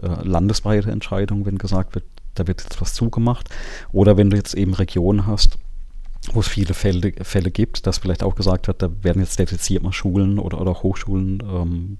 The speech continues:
geschlossen für einen bestimmten Zeitraum, dass man da entsprechend vorbereitet ist. Ähm, a-, an-, ansonsten, ja, ka-, kann man da sehr wenig machen und, und da halt auch die Bitte,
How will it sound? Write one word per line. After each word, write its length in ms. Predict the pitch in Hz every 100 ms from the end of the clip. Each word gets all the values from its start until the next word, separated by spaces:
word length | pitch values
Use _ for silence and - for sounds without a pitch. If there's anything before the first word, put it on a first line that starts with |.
| -
geschlossen 460 | 104 90 85 113 - - - - - -
für 120 | -
einen 80 | 98
bestimmten 340 | - - 104 -
Zeitraum, 460 | - 98 - 95
dass 140 | 92 -
man 80 | 90
da 80 | 76
entsprechend 440 | 90 - 85 -
vorbereitet 600 | - 80 - 92 - - 98
ist. 140 | - - - - - - - - - - - -
Ähm, 420 | 95 92 90 85 73 - - - -
a-, 140 | 101 -
an-, 140 | 107 -
ansonsten, 540 | 98 107 87 - 120
ja, 120 | 101
ka-, 160 | 120 -
kann 160 | - 104
man 100 | 110
da 140 | 107
sehr 180 | 110 104
wenig 260 | 104 101 98
machen 280 | 92 123
und, 240 | 123 104 101
und 200 | 104 98
da 60 | 95
halt 120 | 98
auch 140 | -
die 100 | -
Bitte, 540 | - 107 - 104 104